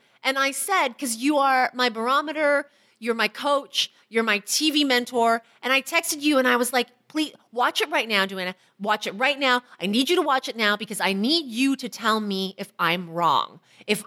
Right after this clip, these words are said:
for some reason my antenna is wonky today, I ha-, have a headache, I don't know." And you watched it, and you were like,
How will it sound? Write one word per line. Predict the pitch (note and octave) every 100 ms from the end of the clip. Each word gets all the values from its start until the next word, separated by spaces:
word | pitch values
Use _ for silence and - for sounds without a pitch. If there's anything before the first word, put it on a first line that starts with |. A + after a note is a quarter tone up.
| _ _
for | A3
some | - - C#4+ D#4
reason | D#4 C#4+ C4+
my | A#3 G3
antenna | F3+ F#3+ A3+ B3 B3 A#3+ B3 _ _ -
is | G3+ G3
wonky | G3+ B3 C#4 D4
today, | - C#4+ B3 A#3+ A3+ A#3+ _ _ _
I | F3+ F3+
ha-, | F#3 - _ -
have | G#3+ G#3+
a |
headache, | G#3 C#4+ C4+ B3 A#3+ - _ _ _ _
I | - B3+
don't | C4
know." | A#3+ G#3 F3 E3+
And | G#3 G3+
you | A3+ E4
watched | C#4+ A#3+ A#3+ -
it, | B3
and | A#3 G#3
you | F#3+ D#4 C#4 F#3 -
were | G3+
like, | G3 F3+ E3+